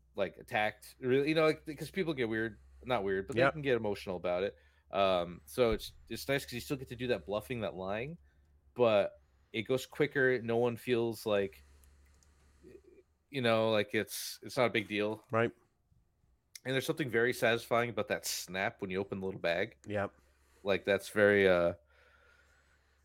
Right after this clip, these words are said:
Speaker 2: Yeah, it's
Speaker 1: we,
Speaker 2: got
Speaker 1: we
Speaker 2: that,
Speaker 1: have a
Speaker 2: like,
Speaker 1: rule.
Speaker 2: tactile thing to it, too.
Speaker 1: Yeah,
Speaker 2: Yeah, for
Speaker 1: yeah.
Speaker 2: sure.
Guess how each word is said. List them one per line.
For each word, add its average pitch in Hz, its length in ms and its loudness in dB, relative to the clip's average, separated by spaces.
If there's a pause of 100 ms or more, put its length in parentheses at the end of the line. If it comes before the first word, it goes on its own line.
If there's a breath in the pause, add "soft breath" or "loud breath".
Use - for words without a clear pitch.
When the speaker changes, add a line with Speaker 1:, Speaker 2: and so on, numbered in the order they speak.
(100)
Speaker 2:
Yeah, 117 180 4
it's 110 60 4
Speaker 1:
we, 127 100 6
Speaker 2:
got 127 80 6
Speaker 1:
we 127 60 10
Speaker 2:
that, 131 80 12
Speaker 1:
have 117 80 8
a 117 40 4
Speaker 2:
like, 113 140 6
Speaker 1:
rule. 117 180 6
Speaker 2:
tactile 104 640 -2 (100)
thing 98 240 -10
to 107 180 -10
it, 101 40 -4
too. 113 60 2
Speaker 1:
Yeah, 110 380 4
Speaker 2:
Yeah, 98 80 -8
for 101 60 -4
Speaker 1:
yeah. 104 240 4
Speaker 2:
sure. 78 240 -12